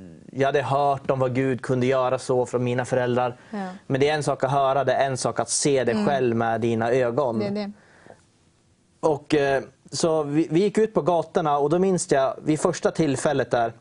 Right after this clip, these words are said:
Speaker 1: jag tror att det gick med David Wikström och
Speaker 2: Mm.
Speaker 1: sen så, eh, David Markström, tror jag.
Speaker 2: Ja.
Speaker 1: Och så i alla fall så, så gick han fram till några muslimer där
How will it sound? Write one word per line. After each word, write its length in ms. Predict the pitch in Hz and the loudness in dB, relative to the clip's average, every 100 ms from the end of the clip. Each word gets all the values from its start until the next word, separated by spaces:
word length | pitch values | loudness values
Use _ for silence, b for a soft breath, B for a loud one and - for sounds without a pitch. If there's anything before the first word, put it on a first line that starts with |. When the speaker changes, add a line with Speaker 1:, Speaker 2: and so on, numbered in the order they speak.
| _ | _
Speaker 1:
jag 180 | - 156 | -2 0
tror 100 | 190 | 2
att 80 | 156 | 2
det 80 | 156 | 0
gick 160 | 151 135 | 0 0
med 120 | 127 | 0
David 280 | 139 127 123 | 2 0 0
Wikström 540 | 139 - - 143 123 | -2 -4 -4 -2 0
och 60 | 120 | 0
Speaker 2:
Mm. 120 | 131 | 0
Speaker 1:
sen 120 | 127 | 0
så, 260 | 123 127 117 - _ _ _ _ _ _ - _ _ _ _ - - | 0 -2 -2 -10 _ _ _ _ _ _ -20 _ _ _ _ -20 -8
eh, 120 | 123 | -4
David 260 | 131 120 120 | -2 0 0
Markström, 500 | 131 113 - 131 110 | 0 -2 -4 -4 -2
tror 120 | 110 | -4
jag. 100 | 120 | -4
Speaker 2:
Ja. 220 | 208 214 226 B B B B | -4 -6 -8 B B B B
Speaker 1:
Och 220 | B 147 | B 0
så 60 | 180 | 2
i 40 | |
alla 140 | 175 | 2
fall 260 | 170 170 160 | 0 0 0
så, 380 | - 139 135 - | 0 0 0 -4
så 360 | - 139 131 117 85 - - - - - - _ | -2 0 2 0 -4 -10 -18 -18 -18 -20 -20 _
gick 300 | 143 151 165 | -4 -2 0
han 120 | 180 160 | -2 0
fram 380 | 170 165 156 | -2 0 -2
till 440 | 143 143 127 123 101 | 0 2 2 0 -2
några 240 | 131 143 156 | -2 0 0
muslimer 540 | 165 - 226 175 120 | 0 0 2 2 0
där 320 | 107 104 127 | 0 -2 -4